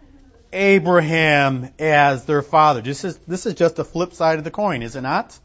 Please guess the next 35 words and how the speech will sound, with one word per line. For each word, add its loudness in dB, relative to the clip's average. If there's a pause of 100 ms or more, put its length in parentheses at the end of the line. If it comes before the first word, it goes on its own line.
(1400)
What's -8
the -2
answer -4
to -4
that 2
question? -2 (2250)
It's -20
not -2
hard. 0
I'm -8
not -8
trying -6
to -8
stump -6
you. -4
It's -12
not. -6 (1400)
Those 6
who 2
don't 4
have 2
faith. 2
Okay, 2
it's -2
very 6
simple. 0
Those 8
who 2
have 4
faith 4
in -2
Jesus -6
Christ -2
are 0
offspring -4